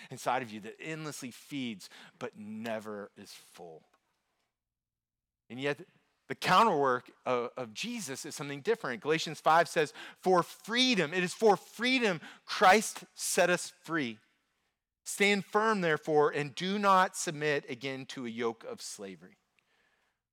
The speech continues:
And so to be a servant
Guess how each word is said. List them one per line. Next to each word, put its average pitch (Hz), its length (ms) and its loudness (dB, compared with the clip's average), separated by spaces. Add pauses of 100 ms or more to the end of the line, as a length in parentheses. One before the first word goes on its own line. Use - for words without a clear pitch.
(720)
And 143 120 -10
so 170 180 2
to 156 100 0
be 185 460 -4
a 143 100 -4
servant 147 640 -2